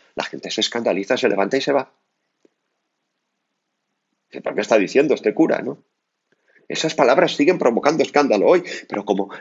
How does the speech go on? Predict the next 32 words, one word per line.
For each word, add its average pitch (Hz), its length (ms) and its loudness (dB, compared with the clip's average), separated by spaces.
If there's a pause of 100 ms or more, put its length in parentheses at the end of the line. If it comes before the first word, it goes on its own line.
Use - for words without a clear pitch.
tantos 190 380 0
otros 160 300 0
escándalos - 720 -2 (400)
que 104 100 -2
nos 95 180 -4
da 185 120 4
miedo 170 400 2
provocar, 107 640 0 (800)
porque 104 240 -6
tenemos 160 420 2
miedo 143 260 4
a 123 60 2
decir 135 340 -2
la 131 120 0
verdad 110 340 2 (100)
al 101 160 0
mundo, 117 540 -2 (2250)
porque 87 240 -2
tememos 139 720 2 (260)
que 90 140 -4
el 95 80 0
mundo 135 340 2
se 120 140 -2
aparte 123 400 0
de 113 80 2
nosotros. 113 560 0
En - 80 -2
el 92 100 -2
fondo 147 300 2
queremos 127 320 0
caer 123 300 0
bien. - 420 -4